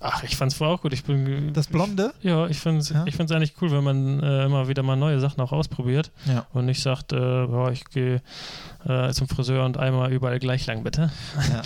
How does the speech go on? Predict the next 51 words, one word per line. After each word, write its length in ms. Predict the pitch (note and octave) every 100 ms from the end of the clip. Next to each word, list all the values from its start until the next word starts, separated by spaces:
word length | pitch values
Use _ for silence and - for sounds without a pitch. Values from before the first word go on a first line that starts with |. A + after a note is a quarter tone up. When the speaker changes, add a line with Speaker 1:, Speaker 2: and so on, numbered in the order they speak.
| - D#3
Speaker 1:
<laughs> 300 | D3+ - C3+
Deswegen 380 | C3+ - C3+ B2+
finde 200 | - C3
ich's 120 | B2
eigentlich 340 | C3+ B2+ B2 C#3+
echt, 300 | B2+ - -
äh, 360 | B2 A#2+ A#2+ A#2 C3+ D#3 D#3 - -
bin 120 | C3
ich 80 | B2
eigentlich 220 | C3 B2+
ein 220 | - C#3+
Fan, 0 | - C#3
wirklich 240 | C3+ C3
ein 60 | C3
Fan 180 | - C3+
davon, 300 | B2 C3 A#2+
wenn 80 | A#2+
man 120 | A#2+
sagt, 160 | B2 - - - - - - -
„Weißt 160 | B2+
du 60 | B2+
was, 160 | C3 C3+
ich 100 | C3+
probiere 380 | B2 B2 A#2+
heute 180 | A#2 B2+
mal 120 | A#2+
das 200 | A#2 C3
aus, 180 | D3 C#3+
morgen 240 | B2 A#2+ A2+
das, 340 | C3 - -
heute 260 | B2+ B2+ B2
mal 100 | A#2+
lange 220 | C3 C3
Haare, 280 | C3+ C3 B2
kurze 360 | - C#3 - B2+
Haare, 280 | C3+ B2+
heute 240 | B2 C3+ C3+
mal 240 | B2 B2 - - -
Fukuhila, 640 | - C#3 C3+ B2 D3 C#3 C#3+ C#3
heute 160 | -
mal 60 | C3
das.“ 100 | C3+ -
Speaker 2:
<laughs> 120 | -
Speaker 1:
Nee, 180 | B2+ C3
also 200 | B2 A#2+
da 120 | B2+ B2
bin 160 | B2+
ich 100 | B2
echt, 260 | C3 C#3 -
äh, 300 | C3 B2 A#2+ -
Speaker 2:
Cool. 200 | F#3